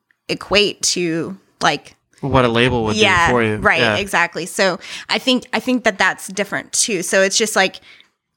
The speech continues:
Speaker 1: we're just, it's a different world. You know what I
Speaker 2: Right.
Speaker 1: mean? <laughs> Like, I guess.
Speaker 2: Well, I, I think the, one of the things that you said with that gray area, that it's such more, it's a much more prevalent now because all those niches that were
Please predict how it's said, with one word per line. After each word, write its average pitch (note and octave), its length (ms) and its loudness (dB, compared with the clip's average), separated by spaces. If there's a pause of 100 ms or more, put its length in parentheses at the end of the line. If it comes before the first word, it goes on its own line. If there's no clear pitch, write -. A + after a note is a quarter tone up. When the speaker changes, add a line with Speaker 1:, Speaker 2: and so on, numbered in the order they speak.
(120)
Speaker 1:
we're G#3+ 140 2
just, - 180 -2 (260)
it's G3+ 260 4
a A#3+ 40 2
different G3+ 400 -2
world. D#3+ 480 0
You G3 120 -8
know G3 100 -2
what F#3 120 -2
I F#3 60 -2
Speaker 2:
Right. - 100 4
Speaker 1:
mean? C5 240 4
<laughs> - 160 4
Like, - 180 0
I F4+ 140 4
guess. C#4+ 200 -4
Speaker 2:
Well, F3+ 300 6
I, F3+ 220 2
I E3 140 2
think G#3+ 280 0 (680)
the, C#3 440 4 (120)
one D3+ 260 0
of D#3+ 60 6
the D3 100 4
things D3+ 260 4
that C#3+ 60 2
you C3 100 2
said D3+ 220 2
with A#2+ 80 -2
that A#2 180 0
gray B2 340 2
area, A#2+ 640 2 (640)
that B2+ 340 2
it's A#2 120 -2
such - 300 2
more, B2+ 380 2
it's C3+ 180 -2
a C#3+ 40 2
much C3+ 280 2
more C#3+ 180 2
prevalent B2+ 440 0
now B2 480 2
because A#2 400 0
all A#2+ 140 6
those B2+ 200 4
niches A#2+ 520 0
that B2 240 2
were A#2+ 500 0